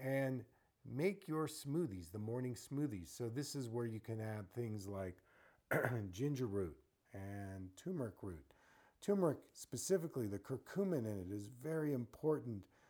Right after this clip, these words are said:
as an anti-inflammatory agent. And, you know, in, in twenty twenty, one of the,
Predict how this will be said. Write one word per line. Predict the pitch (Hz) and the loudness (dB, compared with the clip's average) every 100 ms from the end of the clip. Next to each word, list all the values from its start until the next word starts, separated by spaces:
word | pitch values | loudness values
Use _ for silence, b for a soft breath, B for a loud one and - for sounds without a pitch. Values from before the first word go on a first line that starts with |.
| b - | b -2
as | 120 117 | 0 2
an | |
anti-inflammatory | 117 123 - 123 110 - 127 120 113 107 104 104 | 2 2 2 0 0 -2 0 2 0 0 0 2
agent. | 113 127 107 95 | 2 2 0 -4
And, | 107 104 - b b b b - | -4 -6 -10 b b b b 2
you | |
know, | 190 208 160 | 8 8 8
in, | 151 147 139 _ | 2 0 -4 _
in | 147 143 | -4 -2
twenty | - 240 233 | 2 2 2
twenty, | - 165 143 117 | 2 2 4 4
one | 113 151 202 | 2 0 0
of | 190 | 0
the, | 135 127 117 | 4 4 4